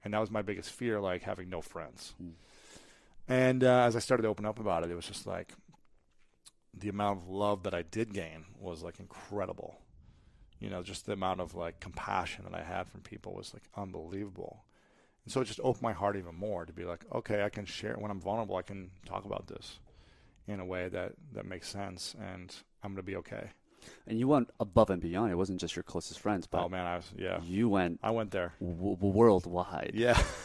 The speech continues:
Speaker 1: <laughs> Yeah, I talked about it on my podcast, which was terrifying. I waited, like, six months to open up about it. But I tell you what, when I,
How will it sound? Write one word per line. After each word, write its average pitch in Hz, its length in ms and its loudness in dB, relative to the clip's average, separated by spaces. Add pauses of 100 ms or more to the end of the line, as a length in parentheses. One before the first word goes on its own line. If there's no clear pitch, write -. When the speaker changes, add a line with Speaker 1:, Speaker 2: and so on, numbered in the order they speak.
(100)
Speaker 1:
<laughs> - 560 4
Yeah, 127 160 12
I 113 40 8
talked 120 220 6
about 110 120 6
it - 20 8
on 104 80 2
my 101 80 0
podcast, 107 680 4
which - 140 -8
was - 100 -10
terrifying. 98 540 -2
I 92 60 -4
waited, 95 280 -2
like, 90 120 -8
six - 260 -8
months 95 220 -6
to 107 80 -10
open 95 180 -6
up 90 120 -8
about 87 240 -4
it. 90 140 -8 (800)
But 117 100 6
I 110 40 4
tell 127 140 4
you 120 80 8
what, 113 160 8
when 110 100 2
I, 107 180 4